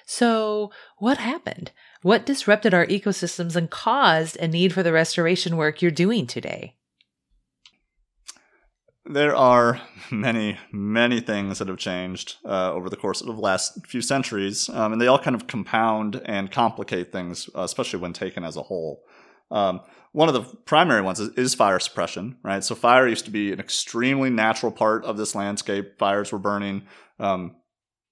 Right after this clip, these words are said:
Speaker 2: at different frequencies and on long time scales, right? So you get a hundred wet years, a little bit less fire. A hundred dry years, a little bit more fire. You could have a dry, you know, millennia where there's a thousand years that are just drier and there's more fire.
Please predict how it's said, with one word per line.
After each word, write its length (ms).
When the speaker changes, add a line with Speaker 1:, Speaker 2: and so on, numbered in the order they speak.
Speaker 2:
at 140
different 260
frequencies 800
and 180
on 300
long 420
time 340
scales, 300
right? 180
So 80
you 40
get 80
a 80
hundred 240
wet 200
years, 460
a 40
little 180
bit 100
less 220
fire. 420
A 60
hundred 220
dry 260
years, 300
a 80
little 160
bit 100
more 200
fire. 300
You 140
could 140
have 160
a 20
dry, 440
you 80
know, 60
millennia 760
where 220
there's 200
a 60
thousand 460
years 300
that 100
are 40
just 280
drier 320
and 100
there's 160
more 160
fire. 400